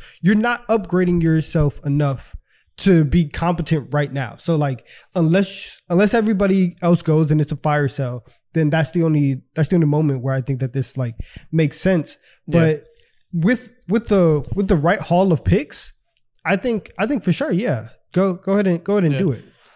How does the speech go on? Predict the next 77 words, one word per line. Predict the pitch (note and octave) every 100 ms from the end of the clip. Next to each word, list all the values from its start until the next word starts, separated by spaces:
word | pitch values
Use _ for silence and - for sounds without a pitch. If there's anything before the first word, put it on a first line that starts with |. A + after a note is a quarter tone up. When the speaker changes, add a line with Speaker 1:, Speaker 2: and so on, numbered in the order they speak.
| _ _ -
Speaker 2:
And | F#3+
obviously, | G#3 G#3+ G#3+ - F3+ E3
w-, | D#3 D#3+
well, | E3 D3
we're, | C#3+
well, | F#3 E3 F3
let's | F#3+ A#3
move | F#3
on | F3+
to | C3
DeRozan, | A#2+ B2 D3
'cause | C3+
I'm | B2+
glad | B2+ B2+
you |
said | C3 B2+
that. | C#3 C#3+
Like, | C3
if | C3
they're | C3+
Speaker 1:
Mm-hmm. | D3
Speaker 2:
gonna | C#3
do | A#2+
this, | C3 C#3
they're | C3
gonna | A#2+ A#2
blow | A#2 A2+
everything | A#2 D3+
up. | D#3 F3 _ _ _
So | D#3+
I |
think | D#3+ D#3
we | E3
should | D#3
use | C#3
DeRozan | C3+ B2+ B2 C3+ C#3 C#3+
as, | C3+ B2
like, | A#2+ - -
one | C#3 C3+
of |
the | B2+
next | B2 C3+
of | B2
the |
ten | C3 C3
players | B2+ B2 C3
to | -
talk | B2+ B2+
about | D3 E3 - _ _ _
while | C3 B2
we're | B2
on | B2
the |
subject | C3 B2 B2+
of |
the | A#2+
Bulls. | C3 C#3+ D#3+ - _ _ _ _ E3
But | E3 D#3 - -
before | E3 D3+ G3
we | E3+
move | D3+
on | D3+
from | D3 C3+
LaVine, | A#2 B2 D3 - _ -
a |
lot, | D3+ - - -
I | A3
feel | G3 A#3
like | F#3
the | F3
most | D#3+ D#3 C#3+
common | - C#3+ D3 D3
place | D#3 D3
people | D3+
would | D3
talk | D#3 D3+
about | D#3+ D#3+ D#3+